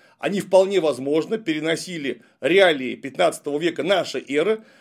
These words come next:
на более древние реалии. А что там могло быть? А вот союзы племён там вполне могли быть. То есть первые неустойчивые пара- или протогосударственные образования, которые возникали, распадались,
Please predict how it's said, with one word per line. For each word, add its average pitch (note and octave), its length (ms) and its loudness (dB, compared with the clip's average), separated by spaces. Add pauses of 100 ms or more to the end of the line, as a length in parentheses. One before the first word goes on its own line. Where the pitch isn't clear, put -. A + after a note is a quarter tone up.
(180)
на C3 160 2
более D3+ 300 -2
древние A#3+ 420 -4
реалии. C3 360 0
А B2+ 360 -6
что - 160 -10
там - 160 -10
могло D#3 280 -10
быть? A#2+ 280 -14 (260)
А D#3+ 100 0
вот A#3 220 0
союзы C4 420 0
племён G#3+ 540 -4 (320)
там F3+ 180 2
вполне F3 420 2
могли A3 320 -4
быть. F3 360 -8 (280)
То E3+ 100 0
есть D#3+ 220 -2
первые A3 480 0
неустойчивые F#3 1160 0
пара- F3 420 4
или C3+ 160 -4
протогосударственные C#3+ 1300 -2
образования, C3 720 -2
которые A2+ 320 -8
возникали, D#3+ 520 -6
распадались, A3 720 -4